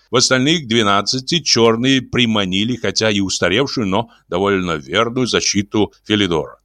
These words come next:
Если бы Остап узнал, что он играет такие мудреные партии и сталкивается с такой испытанной защитой, он крайне бы удивился. Дело в том, что великий комбинатор играл в шахматы второй раз в жизни.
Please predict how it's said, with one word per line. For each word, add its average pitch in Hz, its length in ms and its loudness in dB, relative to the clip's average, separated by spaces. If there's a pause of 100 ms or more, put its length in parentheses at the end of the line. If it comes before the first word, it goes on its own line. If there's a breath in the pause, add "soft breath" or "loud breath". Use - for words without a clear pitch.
(140)
Если 123 480 2
бы 120 100 0
Остап 104 320 -2
узнал, 92 380 0
что 95 240 -2
он 98 260 -4
играет 87 500 -2
такие 98 360 0
мудреные 95 580 0
партии 123 540 0
и 85 40 -2
сталкивается 82 800 -2
с - 140 -2
такой 95 400 -2
испытанной 85 580 0
защитой, 160 640 0 (240)
он 131 280 -2
крайне 120 400 2
бы 127 120 2
удивился. 143 600 0 (120)
Дело 139 360 2
в - 40 -14
том, 165 160 0
что 131 200 0
великий 117 380 0
комбинатор 120 500 0
играл 107 260 0
в - 40 -6
шахматы 135 460 -2
второй 120 360 2
раз 107 240 0
в 90 80 -6
жизни. 82 420 -4